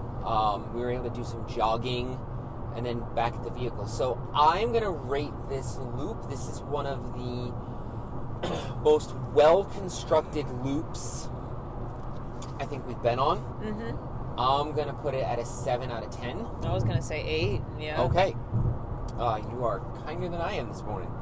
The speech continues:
Speaker 2: Yeah, don't be fooled, though. It is a challenge, so take your time.
Speaker 1: Yes. Seven miles, and that's what most people seem to do. Like, do, like, the f-, first seven miles and then stop and then finish it up the next day.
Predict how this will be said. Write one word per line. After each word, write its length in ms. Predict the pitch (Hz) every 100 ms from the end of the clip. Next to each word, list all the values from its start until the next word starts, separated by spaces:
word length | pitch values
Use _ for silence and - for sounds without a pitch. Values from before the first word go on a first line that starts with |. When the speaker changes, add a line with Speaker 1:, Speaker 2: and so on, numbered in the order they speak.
| -
Speaker 2:
Yeah, 120 | 180
don't 260 | 175 175 175
be 80 |
fooled, 400 | 190 190 190 196
though. 380 | 165 147 147 139 -
It 160 | 156
is 220 | 143 151
a 60 | 185
challenge, 600 | - 202 220 202 185 180 - - - -
so 140 | 156
take 400 | 151 151 156 -
your 140 | 170 170
time. 540 | - 160 151 139 - - - - - - -
Speaker 1:
Yes. 400 | 113 - - - - - - -
Seven 420 | - 196 196 220
miles, 680 | 196 185 185 180 180 - -
and 140 | 185 185
that's 160 | 226
what 160 | 359 311
most 320 | 151 139 -
people 240 | - - 208
seem 260 | 208 202
to 100 | 202
do. 340 | - 214 220 226 - - - - -
Like, 260 | 147 139
do, 580 | - 156 156 151 147 143
like, 220 | 127 123
the 80 | -
f-, 80 | - - - - -
first 240 | 147 147 -
seven 260 | 156 139 139
miles 360 | 127 127 123
and 100 | 120
then 120 | 110
stop 500 | - - - 120 120 - - - - - -
and 80 | -
then 120 | 120
finish 360 | 123 127 117 -
it 60 |
up 140 | 107 95
the 80 | -
next 180 | 95
day. 180 | - 73